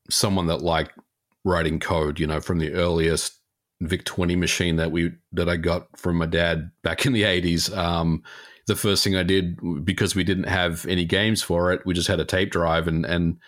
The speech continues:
and, you know, no way to play games was to look at the, the manual that came with it. And I, you know, you quickly realize, well, you can write your own games with basic, even though they, they weren't very good. So really, that's how it all started, you know.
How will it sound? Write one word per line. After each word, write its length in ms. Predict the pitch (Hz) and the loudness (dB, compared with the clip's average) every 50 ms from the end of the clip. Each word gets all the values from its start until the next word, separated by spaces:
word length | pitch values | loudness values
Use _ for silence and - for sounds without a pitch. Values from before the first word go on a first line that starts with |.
| - - - - _ _ _ _ _ - | -20 -20 -20 -20 _ _ _ _ _ -4
and, 420 | - 85 82 82 82 78 78 85 - | -2 0 0 0 0 0 -2 -4 -4
you 80 | 95 92 | -2 0
know, 100 | 90 85 | 0 2
no 220 | 82 90 95 92 | 2 2 2 2
way 200 | 90 92 98 107 | 2 4 2 2
to 80 | 113 117 | 2 0
play 240 | - - 87 78 78 | -2 0 -2 0 0
games 440 | 85 87 82 82 82 82 82 - | 0 0 0 2 2 0 0 0
was 320 | - 85 82 82 82 - - | 0 0 0 0 0 -2 -2
to 300 | - 92 85 85 85 82 | 0 0 2 2 2 2
look 220 | 80 85 95 85 | 2 2 0 0
at 120 | 95 85 - | -2 -2 0
the, 320 | - 87 82 82 80 80 _ _ _ _ - | 0 2 2 2 0 -4 _ _ _ _ -2
the 80 | 87 | 0
manual 360 | 85 87 87 92 101 107 98 87 | 2 2 2 2 2 2 2 0
that 120 | 85 80 | 0 -2
came 240 | - - 101 101 107 | -2 -2 0 0 2
with 220 | 107 101 82 - 82 | 0 0 0 0 -2
it. 100 | 73 - - | -2 -2 -2
And 100 | 85 87 | -2 0
I, 140 | 85 82 80 82 - - | 0 0 -2 -4 -4 -2
you 80 | 110 | 0
know, 80 | 98 85 | 0 2
you 120 | 82 85 | 2 0
quickly 360 | 85 - 117 113 - 92 87 87 | 0 0 -2 -2 0 0 0 2
realize, 400 | 95 117 131 120 90 87 90 113 | 2 2 2 2 2 2 2 0
well, 280 | 110 107 95 90 - _ _ - - - _ _ _ _ | 0 0 0 -2 -4 _ _ -20 -20 -20 _ _ _ _
you 60 | - 123 | -6 -2
can 100 | - 120 | 0 2
write 180 | 113 107 98 | 2 2 2
your 220 | 82 98 98 110 135 | 2 2 2 2 2
own 80 | 147 | 0
games 320 | 135 98 80 80 80 80 - | 0 0 0 0 0 0 0
with 180 | 87 78 - | -2 -4 -2
basic, 380 | - 73 110 139 135 - 76 76 | -2 0 0 0 0 0 0 0
even 220 | 90 85 82 85 | 0 0 2 2
though 180 | 85 82 82 82 | 0 2 0 2
they, 220 | 82 80 78 80 | 2 2 2 0
they 160 | 76 - 82 | 0 0 0
weren't 240 | 85 87 85 82 71 | 0 0 0 -2 -2
very 180 | 85 80 80 80 | 0 0 0 0
good. 320 | 80 104 113 120 110 107 - - - - - - - - | 0 2 2 2 0 0 -4 -14 -20 -18 -18 -20 -14 -8
So 160 | - - 131 | -2 -2 0
really, 260 | 131 156 175 180 151 | 2 2 2 2 4
that's 240 | 107 107 117 - - | 2 2 2 0 2
how 140 | 143 120 101 | 2 2 2
it 40 | 95 | 2
all 120 | 87 78 | 2 0
started, 520 | - - - 82 92 127 143 - 69 82 | 0 0 0 0 0 0 0 0 -2 0
you 100 | - 85 | 0 0
know. 280 | 82 80 76 76 78 73 | 0 2 0 0 -2 -2